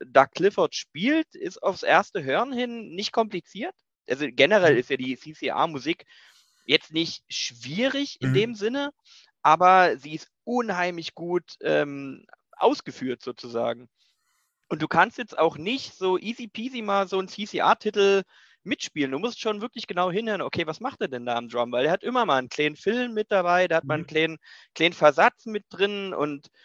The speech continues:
Speaker 1: er hat schon spannende Betonung mit in diesen eigentlich standardmäßigen Beats, die er spielt. Und ich glaube, genau das macht's irgendwie aus, dass es auf den ersten Blick simpel und zugänglich wirkt. Aber wenn man
Speaker 2: Mhm.
Speaker 1: sich mal genauer damit beschäftigt, merkt man, ja, das ist schon komplexer. Es ist schon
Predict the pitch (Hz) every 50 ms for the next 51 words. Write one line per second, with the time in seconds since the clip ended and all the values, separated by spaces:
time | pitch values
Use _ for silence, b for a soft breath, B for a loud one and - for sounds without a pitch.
0 | b b b b 135 156 196 - - 226 220 214 202 - - - - - - -
1 | _ _ - 170 208 247 247 233 226 220 214 208 - - 165 160 165 - - 196
2 | 226 269 254 220 170 143 156 165 - - 160 196 214 202 196 175 165 - - 165
3 | 202 233 226 - 196 185 - - - 180 185 202 214 185 - - 147 151 165 -
4 | - 160 151 139 131 143 202 214 - - - 127 120 113 113 - - - 117 117
5 | 113 - 120 127 127 - _ b b b b b b - - - 147 175 202 202
6 | 170 160 143 151 165 196 214 190 185 170 - 160 170 214 - - - 180 165 160
7 | 147 139 135 - 208 233 - 147 139 135 - - - 123 - - - 101 - -
8 | - 190 143 139 139 - _ _ 151 185 277 - - 160 131 127 - - 269 285
9 | - 262 226 185 147 127 123 - 120 120 117 117 - - - 127 131 127 135 143
10 | 160 165 156 135 139 131 131 131 123 123 123 127 143 175 240 269 240 226 208 190
11 | - _ - 143 - 139 131 - - 127 - - 139 139 - - 147 139 147 160
12 | - 214 - - - 208 - - 262 269 285 277 - 254 233 220 240 233 - _
13 | - 120 113 113 143 170 170 - - 208 208 208